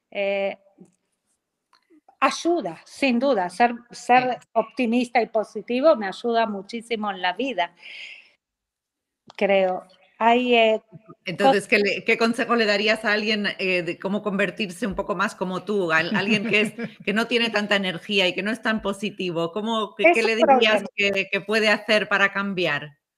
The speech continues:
Speaker 1: Yo creo que es un problema el tema de los consejos. ¿Por qué? Porque somos todos muy diferentes. Todos vivimos, nos criamos diferentes, tenemos historias diferentes, tuvimos parejas diferentes. Mi
Speaker 3: Pero
Speaker 1: pareja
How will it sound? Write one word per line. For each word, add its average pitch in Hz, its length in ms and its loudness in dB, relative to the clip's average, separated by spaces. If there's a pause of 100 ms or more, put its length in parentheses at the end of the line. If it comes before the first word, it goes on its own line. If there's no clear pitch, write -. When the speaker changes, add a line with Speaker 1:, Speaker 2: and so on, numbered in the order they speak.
(280)
Speaker 1:
Yo 392 260 0
creo 403 240 4
que 339 100 2
es - 140 0
un 330 180 -4
problema 269 540 0
el 247 100 -8
tema 233 300 -2
de 202 100 -2
los 196 140 -8
consejos. - 960 -10 (100)
¿Por 277 240 6
qué? 185 220 -2 (100)
Porque 277 240 0
somos 359 360 4
todos 320 260 4
muy 262 200 -6
diferentes. 185 840 -8 (160)
Todos 392 300 6
vivimos, 277 680 -4 (140)
nos 269 320 -2
criamos 254 440 -2
diferentes, 226 540 -2
tenemos 240 440 -2
historias 247 480 -4
diferentes, 240 500 -6
tuvimos 359 380 0 (160)
parejas 240 540 0
diferentes. 185 600 -10 (360)
Mi 240 140 2
Speaker 3:
Pero - 60 -2
Speaker 1:
pareja 262 280 6